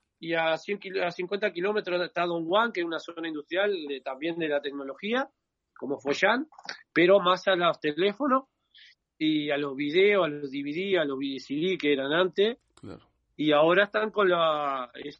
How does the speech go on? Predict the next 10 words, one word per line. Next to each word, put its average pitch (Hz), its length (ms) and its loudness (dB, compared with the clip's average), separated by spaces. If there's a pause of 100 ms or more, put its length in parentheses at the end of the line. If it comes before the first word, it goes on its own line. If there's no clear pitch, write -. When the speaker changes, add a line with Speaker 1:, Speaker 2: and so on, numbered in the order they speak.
Speaker 1:
una 165 180 -8
monstruosidad 160 720 0
Huawei, 139 420 -2
la, 123 300 -8 (280)
parece 165 320 -4
todo 170 240 -4
San 151 180 -6
José 143 320 -4
la 160 140 -2
fábrica. 120 420 -10